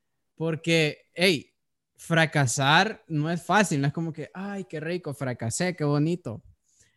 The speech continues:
Eh, ¿qué se requiere para, después de ese fracaso, volver a intentarlo y volver con otra idea? Porque fíjate que aquí, como estamos en confianza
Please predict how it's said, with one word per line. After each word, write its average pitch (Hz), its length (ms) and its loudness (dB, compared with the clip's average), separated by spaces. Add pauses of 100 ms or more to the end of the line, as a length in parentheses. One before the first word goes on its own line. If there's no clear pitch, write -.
(460)
Eh, 135 460 2
¿qué 156 120 2
se 165 120 4
requiere 185 400 2
para, 165 400 2
después 147 380 2
de 180 100 4
ese 190 180 2
fracaso, 180 760 2 (640)
volver 147 680 2
a 190 80 2
intentarlo 170 760 2
y 131 60 4
volver 120 420 2
con 156 200 0
otra 160 220 0
idea? 151 520 2 (340)
Porque 160 220 2
fíjate 156 380 2
que 190 300 0
aquí, 180 380 0
como 143 160 4
estamos 151 300 2
en 160 100 2
confianza 151 680 -4